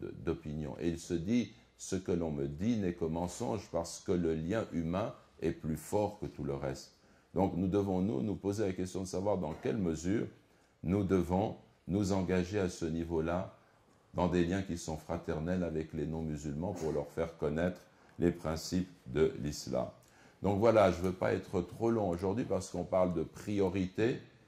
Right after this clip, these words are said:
et en fait, on a défini trois choses qui sont fondamentales. La première, c'est au niveau de la spiritualité,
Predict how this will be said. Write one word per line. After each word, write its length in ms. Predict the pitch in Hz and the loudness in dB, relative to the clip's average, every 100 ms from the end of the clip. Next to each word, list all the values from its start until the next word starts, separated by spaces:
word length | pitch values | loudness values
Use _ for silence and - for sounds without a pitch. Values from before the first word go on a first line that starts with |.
| - | -8
et 80 | 76 | -4
en 120 | 78 | -4
fait, 280 | - 123 113 | 2 2 2
on 140 | - 107 | -2 0
a 80 | 95 | 2
défini 500 | 98 95 107 127 120 | 0 -2 -2 -2 -2
trois 340 | - 98 107 | -2 2 2
choses 440 | 95 - 87 71 | 2 0 0 0
qui 120 | - 73 | -6 -8
sont 160 | 82 | -8
fondamentales. 680 | 80 80 80 82 78 71 78 | -6 -4 -4 -2 -4 -4 0
La 100 | 98 | 0
première, 580 | - 92 87 90 117 - - - - - | 0 -2 0 0 0 -2 -10 -20 -20 -16
c'est 320 | - 101 104 | 0 4 4
au 80 | 92 | 4
niveau 200 | 95 95 | 4 2
de 60 | 92 | 2
la 100 | 87 | 0
spiritualité, 1080 | - 80 90 - 80 80 80 - 113 139 | -4 -4 -2 0 -2 -2 -4 0 0 0